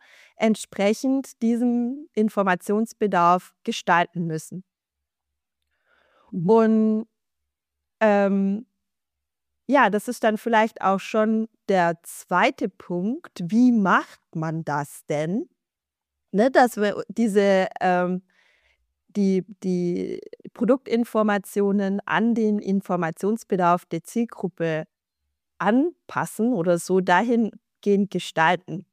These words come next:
Speaker 1: Und da ist, glaube ich, eine Sache, die ich häufig sehe,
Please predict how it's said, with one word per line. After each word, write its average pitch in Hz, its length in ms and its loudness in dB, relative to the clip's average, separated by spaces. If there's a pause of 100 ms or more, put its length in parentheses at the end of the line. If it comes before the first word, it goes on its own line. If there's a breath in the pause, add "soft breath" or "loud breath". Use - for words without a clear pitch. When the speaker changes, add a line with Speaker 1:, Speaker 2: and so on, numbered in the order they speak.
(880)
Speaker 1:
Und 180 140 -10
da 196 220 4
ist, 262 140 -8
glaube 214 340 2
ich, 247 220 -8
eine 196 280 2
Sache, 208 560 -2 (1160)
die 226 180 0 (160)
ich - 300 -8
häufig 226 720 -2
sehe, 202 400 -2